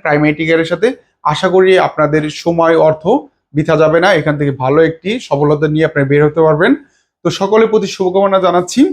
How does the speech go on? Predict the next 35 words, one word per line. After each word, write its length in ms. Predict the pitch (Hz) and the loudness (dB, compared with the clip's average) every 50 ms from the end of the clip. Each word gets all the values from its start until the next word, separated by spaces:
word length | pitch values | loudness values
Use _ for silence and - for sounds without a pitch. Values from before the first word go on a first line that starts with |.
| - - _ _ _ _ _ _ _ - | -4 -12 _ _ _ _ _ _ _ -2
আর 160 | 147 151 151 | 0 0 2
আপনারা 300 | 151 151 147 - 175 175 175 | 2 0 0 2 0 2 2
যারা 200 | 175 185 180 175 175 170 156 | 2 2 2 2 0 0 0
মানিকগঞ্জের 460 | 156 156 165 165 175 175 175 175 170 165 | 0 0 0 0 0 0 0 0 -2 -2
মধ্যে 160 | 165 156 160 165 | -4 -4 -2 -2
রয়েছেন, 280 | 165 170 170 - 233 214 | -2 -2 -4 -4 -4 -4
আপনারা 220 | 160 147 147 143 | -2 -2 -4 -4
কিন্তু 180 | 143 139 139 143 | -4 -2 0 2
অফলাইন 440 | 139 143 139 - - 151 147 151 147 139 _ | 2 2 2 0 0 -2 -2 -2 -2 -6 _
কোর্সগুলো 400 | 151 151 139 139 139 147 147 143 139 | -4 -4 -4 -4 -4 -2 0 0 0
কিন্তু 140 | 135 135 131 131 | -2 -4 -4 -4
আমাদের 300 | 127 127 127 131 135 131 131 - _ _ _ _ _ 156 | -4 -4 -2 0 0 0 0 -4 _ _ _ _ _ -2
প্রাইম 160 | 147 147 151 151 | -2 0 2 2
আইটি 200 | 147 147 151 139 | 0 0 -4 -4
কেয়ারে 220 | 139 147 139 139 | -2 -2 -2 -2
সরাসরি 440 | 131 - 170 175 175 170 - 151 151 147 | -2 -2 0 0 0 0 -2 -4 -4 -4
এসে 160 | 143 147 147 143 | -2 -4 -4 -4
করতে 240 | 151 147 147 - 147 | -4 -4 -2 -4 -2
পারেন। 260 | 143 139 151 208 285 320 - _ _ _ _ _ - | 0 2 2 2 0 -2 -4 _ _ _ _ _ -2
আর 160 | 131 135 139 139 | 0 0 2 2
যারা 180 | 147 143 147 143 | 2 2 2 0
মানিকগঞ্জের 580 | 143 143 143 156 151 147 156 156 151 147 147 139 139 | 0 0 0 0 0 0 -2 -2 -2 -2 -2 0 0
বাইরে 220 | 135 139 139 156 170 175 - | 0 0 2 0 0 -2 -2
যে 120 | - 180 180 | -4 -6 -6
কোনো, 200 | 180 190 170 143 131 | -4 -4 -6 -6 -2
বাংলাদেশের 460 | 131 139 151 156 156 147 151 156 147 | 0 0 0 0 -2 -2 -6 -8 -6
যে 120 | 143 165 165 | -4 -2 -2
কোনো 160 | 180 180 175 | 0 0 0
প্রান্তে 280 | 175 - 151 151 151 156 | 0 0 0 0 0 0
রয়েছেন, 280 | 147 139 135 - 190 247 262 - _ _ _ _ _ - | 0 0 0 0 -4 -6 -6 -12 _ _ _ _ _ -2
তারা 140 | 156 147 143 | -2 0 0
কিন্তু 200 | 143 160 165 185 | -2 -2 -2 -2
আমাদের 220 | 165 151 143 156 - - - _ | -2 0 0 0 -2 -2 -4 _
অনলাইন 340 | 147 156 170 185 196 208 180 | 0 2 2 2 0 0 -2
কোর্সে 320 | - 151 147 - - 220 | -2 -2 -2 0 0 -2